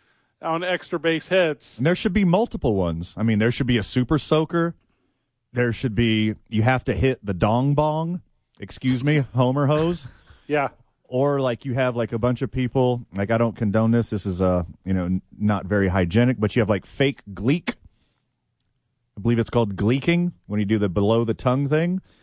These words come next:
Speaker 2: You have, like, fake gleeking guns, like water guns.
Speaker 1: No, that's for
Speaker 2: You
Speaker 1: a
Speaker 2: should
Speaker 1: fan base, and th-, that's a group of, like, five college dudes, and they're just gleeking out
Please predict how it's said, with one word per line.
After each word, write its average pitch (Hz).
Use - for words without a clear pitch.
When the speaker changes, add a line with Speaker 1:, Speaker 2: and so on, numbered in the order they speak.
Speaker 2:
You 113
have, 107
like, 104
fake -
gleeking 135
guns, 170
like 113
water 131
guns. 151
Speaker 1:
No, 143
that's 160
for 214
Speaker 2:
You 180
Speaker 1:
a -
Speaker 2:
should 165
Speaker 1:
fan 180
base, 147
and 165
th-, 185
that's 185
a 247
group 226
of, 226
like, 190
five 165
college 160
dudes, 196
and 160
they're 160
just 156
gleeking 147
out 123